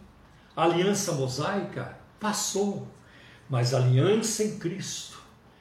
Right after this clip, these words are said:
ela permanece para sempre, né? Então Deus jamais vai se esquecer de nós e vai nos abandonar. Isso é muito importante, né? E Deus agiu de forma sobrenatural,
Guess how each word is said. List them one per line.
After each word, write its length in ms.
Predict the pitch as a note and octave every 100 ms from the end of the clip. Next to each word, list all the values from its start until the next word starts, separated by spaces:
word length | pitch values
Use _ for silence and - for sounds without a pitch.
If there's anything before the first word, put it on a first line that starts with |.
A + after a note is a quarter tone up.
| -
ela 220 | C#3+ C3 B2+
permanece 800 | C#3 B2+ B2 A#2 A#2+ B2 - B2+
para 220 | B2+ -
sempre, 560 | - - G2+ - - - - - -
né? 140 | - - - - - -
Então 320 | C3 B2+ C3+
Deus 260 | B2+ C3+ A#2+
jamais 580 | D3 C3 B2 A#2+ - G#2
vai 120 | A#2
se 340 | - B2+ - - - -
esquecer 480 | - - D#3+ - D3+
de 120 | B2+
nós 360 | A#2+ A2+ A#2 -
e 40 |
vai 160 | A#2+ B2+
nos 160 | A#2+ A#2
abandonar. 540 | G#2 G#2+ G#2 - F2+ - - -
Isso 160 | -
é 40 | D#3+
muito 300 | D3+ F3+ -
importante, 640 | B2+ - - - - - -
né? 180 | - D#3 - - - - - _ - - - - - - - -
E 100 | C#3+
Deus 540 | B2+ D3 D#3+ C3+ B2
agiu 480 | C3+ - A2+ B2+ B2+ - - - - - C3+
de 120 | E3
forma 340 | E3+ E3+ D#3+
sobrenatural, 1080 | C3 E3+ D3 C#3+ C#3+ C3 C3 G#2 A2+ -